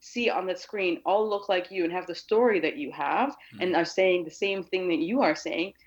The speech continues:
Speaker 1: maybe you should tweak it in terms of actively looking for different backgrounds, different storylines, different experiences. And by that, I don't
Speaker 2: Yeah.
Speaker 1: mean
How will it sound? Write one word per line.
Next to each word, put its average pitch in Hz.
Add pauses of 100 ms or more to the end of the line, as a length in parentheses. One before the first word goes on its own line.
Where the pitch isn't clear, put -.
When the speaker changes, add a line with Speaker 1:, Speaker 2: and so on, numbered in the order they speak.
(180)
Speaker 1:
maybe 247
you 247
should - (120)
tweak 220
it 202
in 180
terms 175
of 170 (160)
actively 196
looking 196
for 165
different 180
backgrounds, 180
different 165
storylines, 175 (320)
different 175
experiences. 160
And 180
by 202
that, 247
I 247
don't 294
Speaker 2:
Yeah. 269
Speaker 1:
mean 220